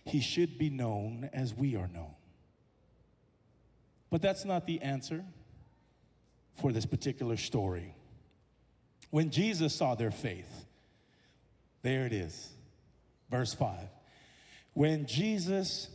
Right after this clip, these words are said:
saw their faith. Whose faith did Jesus see?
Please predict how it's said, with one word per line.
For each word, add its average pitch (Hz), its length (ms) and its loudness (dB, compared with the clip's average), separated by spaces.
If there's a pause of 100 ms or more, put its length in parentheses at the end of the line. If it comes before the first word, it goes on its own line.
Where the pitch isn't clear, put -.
(260)
saw 151 400 2
their 139 180 4
faith. 120 400 -2
Whose 294 240 8
faith 226 400 0
did 175 200 4
Jesus 139 380 2
see? 101 340 -2